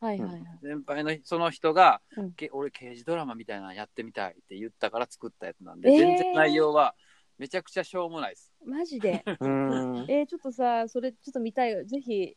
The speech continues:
Speaker 1: あの、教えてください。
Speaker 3: そうだね。
Speaker 1: うん。
Speaker 2: はい、見てください。
Speaker 3: はい。
Speaker 2: <laughs> はい。
Speaker 3: じゃあ、
Speaker 2: ぜひ。
Speaker 3: 今度また来てください。
Speaker 1: このうち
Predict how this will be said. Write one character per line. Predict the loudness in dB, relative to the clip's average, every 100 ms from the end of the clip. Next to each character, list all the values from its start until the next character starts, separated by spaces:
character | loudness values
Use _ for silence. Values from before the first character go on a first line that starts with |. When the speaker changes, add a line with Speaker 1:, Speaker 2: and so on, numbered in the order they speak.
| _
Speaker 1:
あ | -8
の、 | -6 -6
教 | -6 -6
え |
て | -6
く | -8
だ | -8
さ | -4 -2 0
い。 |
Speaker 3:
そ | 0
う | 0
だ | -4
ね。 | -4 -4 -4
Speaker 1:
う | -6 -4
ん。 |
Speaker 2:
は | -4 -6
い、 | -8
見 | -8
て | -6
く | -4
だ | -6
さ | -2 -2
い。 | -2 0 -2 -2 -6
Speaker 3:
は | -4 -4 -4 -6
い。 | -8 -14 -18 -18
Speaker 2:
<laughs> | _ _
は | -10 -8 -6
い。 |
Speaker 3:
じ | 0
ゃ | 4 4 2
あ、 | -4 -14
Speaker 2:
ぜ | -20
ひ。 | -20 _ _ _ _ _ _
Speaker 3:
今 | -2 0 0
度 | 0 0 -2 -6 _
ま | -10
た | 2 6 6 4 _ _ _ _ _ _ _
来 | -6
て | -4
く | -2
だ | -4
さ | -2 -4 -4
い。 | -10 _
Speaker 1:
こ | -4 -2
の | -2
う |
ち | 2